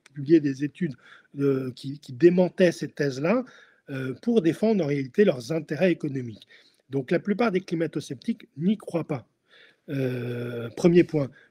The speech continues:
Deuxième point, il y a une deuxième tendance, il faudrait trouver une terminologie. Je, je, j'étais en train d'y réfléchir hier, mais je n'ai pas trouvé encore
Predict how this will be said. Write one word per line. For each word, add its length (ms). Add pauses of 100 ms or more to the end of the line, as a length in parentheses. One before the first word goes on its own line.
(140)
Deuxième 320
point, 420
il 80
y 80
a 140
une 180
deuxième 400
tendance, 400
il 40
faudrait 220
trouver 340
une 140
terminologie. 840
Je, 200
je, 140 (340)
j'étais 160
en 100
train 140
d'y 80
réfléchir 480
hier, 240
mais 80
je 60
n'ai 40
pas 120
trouvé 240
encore 340